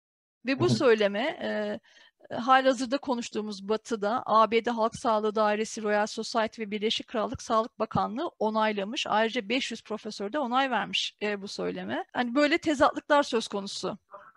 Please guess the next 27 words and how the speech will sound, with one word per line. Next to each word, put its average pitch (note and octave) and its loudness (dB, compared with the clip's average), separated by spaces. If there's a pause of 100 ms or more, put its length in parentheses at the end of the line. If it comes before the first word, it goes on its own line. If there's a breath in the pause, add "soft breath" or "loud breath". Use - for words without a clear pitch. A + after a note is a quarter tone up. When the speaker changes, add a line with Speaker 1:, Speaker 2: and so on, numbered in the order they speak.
(140)
Speaker 1:
Sanırım C4+ 0
kişisel D4 0
duyarlılıkların, A#3 0
e, A3 0
uzman, B3 0
ıı, A3 -8
duyarlılıklarının A3 2
kıymeti A3+ -6
çok - -6
büyük. A3+ -8 (260 soft breath)
Bu C4 -8
noktada, F#4 2 (120)
e, C4 0 (400)
bu D4 -2
hayvan D4 2
deneylerinin A#3+ -2
ne B3 -4
kadar - 0
işe - -2
yaradığı B3+ 0
konusu B3 -4
artık C4+ 0
çok - -8
çok - -8
derinleşen G#3+ -2
bir G#3 -10
tartışma. A#3 -2